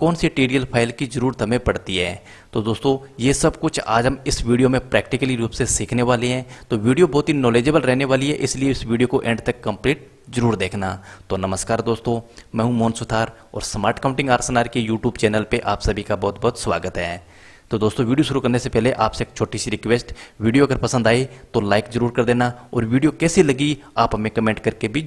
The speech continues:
ज़रूर बताना। और अभी तक आपने इस channel को subscribe नहीं किया है तो please channel को subscribe अभी कर लेना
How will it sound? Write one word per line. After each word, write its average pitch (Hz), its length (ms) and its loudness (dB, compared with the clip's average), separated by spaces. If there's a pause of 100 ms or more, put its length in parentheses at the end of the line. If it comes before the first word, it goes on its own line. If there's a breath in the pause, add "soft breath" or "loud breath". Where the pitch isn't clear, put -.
ज़रूर 117 220 2
बताना। 98 760 -4
और 123 240 0
अभी 127 120 2
तक 156 180 0
आपने 143 240 2
इस 135 80 -6
channel 127 280 2
को 175 120 2
subscribe 139 520 0
नहीं 131 140 0
किया 123 280 2
है 117 40 0
तो - 340 0
please 101 340 2
channel 107 220 2
को 104 100 -4
subscribe - 580 -2
अभी 104 160 -4
कर 120 160 2
लेना 123 220 2